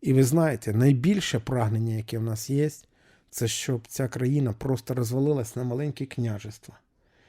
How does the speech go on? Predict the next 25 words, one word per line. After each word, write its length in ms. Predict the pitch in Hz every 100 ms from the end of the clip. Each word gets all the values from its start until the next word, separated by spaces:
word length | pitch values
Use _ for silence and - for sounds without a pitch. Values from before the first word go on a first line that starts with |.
| _ -
на 120 | 120
якісь 600 | 123 117 160 156 - - _ _ _
маленькі 500 | 139 127 156 151 -
такі 260 | 139 127 135
країни, 600 | 139 139 160 165 127 110 _ - _ _
які 340 | 117 131 147 156
б 80 |
самі 360 | - - 170 156
шукали 500 | - 139 147 143 131
шляхи 760 | - - 135 127 - 170 151 - _ _ _
миру 400 | 127 156 156 120
і 140 | 147
порядку. 560 | 120 135 127 104 - - - - _ -
Ці 220 | - 135
люди, 240 | 147 131
я 80 | 127
думаю, 320 | 127 127 117
просто 320 | 120 143 -
не 120 | 127 123
розуміють 500 | 117 135 156 139 -
слова, 440 | 143 135 110 98 -
простого 400 | 147 - 160 123
слова 420 | - 143 127 107 - _ _ 123
незалежність, 1040 | 131 131 135 135 123 98 - - - -
свобода. 680 | - - 139 120 101 92 110